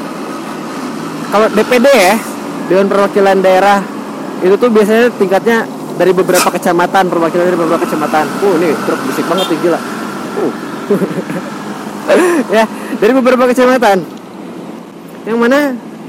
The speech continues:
eh, suaranya pun, ini seharusnya, karena tingkat kecamatan, seharusnya, seharusnya, seharusnya nih,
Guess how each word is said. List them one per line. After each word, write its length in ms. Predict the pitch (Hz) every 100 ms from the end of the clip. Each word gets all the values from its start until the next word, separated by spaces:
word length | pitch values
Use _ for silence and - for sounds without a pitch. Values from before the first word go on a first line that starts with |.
| - - -
eh, 420 | - 220 226 226 233
suaranya 560 | - 220 226 220 226 247
pun, 240 | 285 277
ini 80 | 247
seharusnya, 720 | 220 175 190 294 - 165 214 226 - - - - - - - - -
karena 240 | 180 180 190
tingkat 320 | 196 196 185
kecamatan, 400 | 208 240 185 175
seharusnya, 880 | 185 190 202 254 262 - 123 127 170 170 - - - - - - - - - - - -
seharusnya, 960 | - - 233 233 233 269 - 139 143 180 - - - - - - - - - -
seharusnya 320 | 165 214 254
nih, 140 | 214